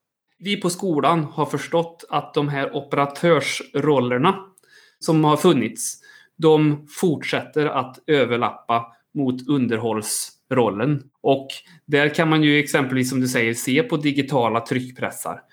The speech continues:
U V-skrivare, miss eller C R M-system eller E R P-system, där man som operatör tvingas att lära sig mer ingående kanske om programmering eller om hur man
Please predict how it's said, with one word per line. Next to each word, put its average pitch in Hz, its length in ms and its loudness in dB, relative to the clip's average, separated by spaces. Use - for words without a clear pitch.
U 151 260 6
V-skrivare, 95 760 -4
miss 160 480 2
eller 143 220 4
C 151 260 4
R 143 80 4
M-system 127 760 0
eller 127 180 0
E 127 100 2
R 123 180 -2
P-system, 113 760 -4
där 139 160 0
man 131 420 0
som - 320 2
operatör 143 840 2
tvingas 160 540 0
att 208 180 0
lära 147 260 2
sig 202 140 2
mer 233 160 6
ingående 139 600 2
kanske 123 340 0
om 127 280 0
programmering 190 920 -2
eller 135 460 0
om 120 360 -2
hur 131 140 -4
man 117 400 -2